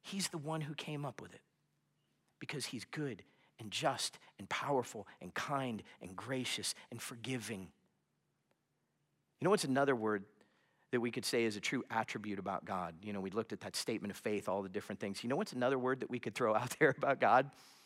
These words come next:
It's that he's stubborn. We, we serve a stubborn God. Say that together with me, stubborn.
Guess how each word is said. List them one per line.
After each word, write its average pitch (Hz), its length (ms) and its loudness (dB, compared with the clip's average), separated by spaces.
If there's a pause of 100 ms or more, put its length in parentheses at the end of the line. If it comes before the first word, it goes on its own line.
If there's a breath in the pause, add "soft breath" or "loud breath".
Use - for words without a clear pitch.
(920 soft breath)
It's - 80 -12
that 151 80 4
he's 147 180 4
stubborn. 104 640 6 (1400)
We, 262 180 4
we 196 180 2
serve 208 300 8
a 139 40 0
stubborn 156 600 6
God. 110 360 8 (1080)
Say 247 200 6
that 240 160 8
together 170 300 8
with 127 160 4
me, 113 60 2
stubborn. 113 560 6